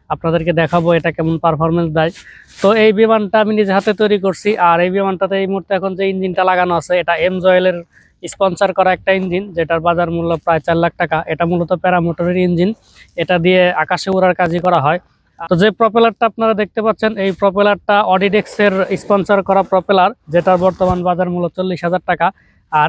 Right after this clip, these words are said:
এই প্রপেলারটা মূলত এই ধরনের ইঞ্জিনে লাগানো হয়। তো এই এনজয়েলের দেওয়া ইঞ্জিন আর অডিডেক্সের দেওয়া প্রপেলার মিলিয়ে আমার বিমানটা এখন স্বয়ংসম্পূর্ণ আছে, এটাতে ইনশাল্লাহ পারফেক্ট আছে।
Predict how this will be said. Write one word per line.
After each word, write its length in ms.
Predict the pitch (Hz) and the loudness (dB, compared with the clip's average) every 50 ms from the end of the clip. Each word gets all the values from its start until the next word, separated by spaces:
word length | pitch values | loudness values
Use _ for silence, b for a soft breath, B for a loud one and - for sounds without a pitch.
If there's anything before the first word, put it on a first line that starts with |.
| 185 185 | 2 0
এই 80 | 196 | -2
প্রপেলারটা 540 | 180 - 208 196 170 202 202 196 - - 214 | 0 0 0 0 0 2 0 0 0 0 0
মূলত 300 | 190 196 202 202 180 220 | 0 2 0 0 0 0
এই 220 | 220 180 196 196 190 | -2 0 0 0 2
ধরনের 300 | 180 190 196 190 202 202 | 4 2 2 2 0 0
ইঞ্জিনে 400 | 202 202 196 185 185 180 185 190 | 0 -2 -2 -2 -2 -2 -4 -2
লাগানো 320 | 185 180 185 180 180 175 165 | 0 0 0 0 0 -2 0
হয়। 220 | 139 165 170 208 _ b b b b b b b - | 0 0 0 0 _ b b b b b b b -2
তো 120 | 214 220 247 | 0 0 2
এই 220 | 254 226 226 240 240 240 233 240 | 4 2 2 2 2 0 0 0
এনজয়েলের 500 | 233 226 214 233 226 226 226 226 226 202 | 2 2 2 2 4 4 4 2 2 2
দেওয়া 200 | 220 220 220 220 | 2 2 4 4
ইঞ্জিন 360 | 220 214 214 202 220 220 220 | 2 0 0 -2 -2 0 2
আর 160 | 208 208 202 | 2 2 2
অডিডেক্সের 600 | 190 190 185 196 190 208 - - - 220 190 185 | 2 0 0 -2 -4 -6 -6 -6 -8 -8 -4 0
দেওয়া 240 | 196 202 202 202 190 | 2 4 4 4 2
প্রপেলার 460 | - 196 190 - - 208 202 202 190 | 2 0 -2 -2 -2 0 0 0 0
মিলিয়ে 380 | 196 202 208 208 208 196 196 214 | -2 -6 -2 0 2 2 2 2
আমার 280 | 185 175 180 190 180 | 0 0 -2 -4 -6
বিমানটা 440 | 170 180 202 190 196 190 185 165 190 | -2 -2 -2 -2 0 -4 -2 -2 -2
এখন 200 | 190 175 196 190 | -2 -2 -2 -6
স্বয়ংসম্পূর্ণ 720 | 170 - 190 185 185 180 160 - 190 180 170 - 202 196 202 202 | -4 0 0 0 2 0 -2 -6 -8 -8 -6 -4 -4 -2 0 2
আছে, 340 | 196 185 170 - 190 214 247 B B B B B B B - | 2 2 2 2 2 0 0 B B B B B B B -6
এটাতে 460 | 165 165 190 175 - 202 196 190 196 | -2 -2 -2 0 2 2 2 4 4
ইনশাল্লাহ 680 | 190 170 - - 208 202 196 196 196 190 185 185 175 165 _ _ _ _ _ _ _ _ _ _ _ - | 0 -2 -4 -2 0 2 2 2 4 4 4 4 2 0 _ _ _ _ _ _ _ _ _ _ _ 0
পারফেক্ট 380 | 208 202 175 - 208 196 - - | 0 0 0 0 -2 -2 0 0
আছে। 260 | 214 175 - - 190 | 0 0 2 0 0